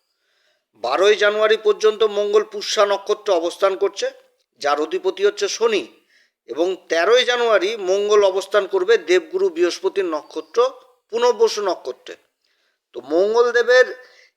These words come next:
এই নক্ষত্র পরিবর্তনের কী প্রভাব পড়বে এই কুম্ভ রাশির উপর, আজকে বিশেষভাবে আলোচনা করব এই কুম্ভ রাশিকে নিয়ে।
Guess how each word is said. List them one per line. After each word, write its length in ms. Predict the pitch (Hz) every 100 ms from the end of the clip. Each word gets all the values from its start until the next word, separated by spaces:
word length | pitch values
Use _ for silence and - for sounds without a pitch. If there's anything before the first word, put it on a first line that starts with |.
| _
এই 160 | 190 240
নক্ষত্র 520 | 214 208 240 240 240
পরিবর্তনের 680 | 233 226 226 226 - 233 214 -
কী 160 | 247
প্রভাব 400 | - 214 202 220
পড়বে 280 | 202 202 202
এই 80 | 214
কুম্ভ 360 | 208 214 208 202
রাশির 340 | 196 185 185
উপর, 260 | 156 202 240 - _ _ _ _ _ _
আজকে 300 | 143 - 190
বিশেষভাবে 580 | 165 160 208 180 180 175
আলোচনা 400 | 165 160 170 160
করব 260 | 165 160
এই 80 | 208
কুম্ভ 280 | 196 165 151
রাশিকে 380 | 143 139 151 165
নিয়ে। 260 | 131 101